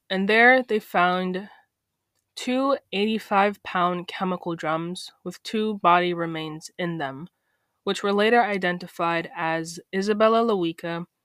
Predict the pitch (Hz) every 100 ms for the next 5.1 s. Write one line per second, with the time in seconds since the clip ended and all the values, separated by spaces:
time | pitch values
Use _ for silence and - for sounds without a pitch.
0 | _ - 170 - 175 160 156 - - 151
1 | 135 131 190 _ _ _ _ _ _ _
2 | _ _ _ _ _ _ 208 208 247 233
3 | 196 202 220 202 202 - 185 180 170 180
4 | - 185 180 - 180 - 180 170 165 175
5 | 226